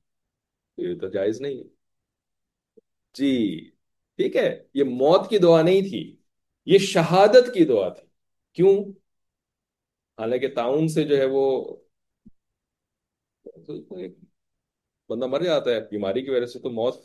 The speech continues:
हो गई ना, तो आप बीमारी मांग रहे हैं गोया कि अल्लाह ताला से, ये तो जायज नहीं है कि आप अल्लाह ताला से बीमारी की दुआ करें,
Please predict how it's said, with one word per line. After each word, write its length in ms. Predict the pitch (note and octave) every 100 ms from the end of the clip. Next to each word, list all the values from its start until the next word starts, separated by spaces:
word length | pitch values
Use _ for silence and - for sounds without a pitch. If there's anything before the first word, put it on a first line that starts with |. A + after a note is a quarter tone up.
| -
हो 160 | F#2+ F2
गई 140 | G#2+
ना, 120 | -
तो 460 | - _ _ _ -
आप 120 | B2+
बीमारी 360 | A#2+ A#2 B2 D#3
मांग 220 | A2+ F#2+
रहे 100 | G2+
हैं 80 | A2
गोया 200 | G#2 G#2
कि 80 | A#2
अल्लाह 160 | A2
ताला 240 | G2+ F#2+ F#2
से, 160 | -
ये 100 | F2+
तो 120 | F#2 A2
जायज 300 | A#2+ C3 C3
नहीं 140 | D#3+
है 100 | D3
कि 80 | C3+
आप 100 | B2
अल्लाह 180 | A#2+ A#2
ताला 220 | A2+ A#2+
से 120 | A#2+
बीमारी 400 | G#2 G2+ G2 G#2+
की 80 | A#2
दुआ 200 | G2+ F#2+
करें, 220 | F#2 F#2+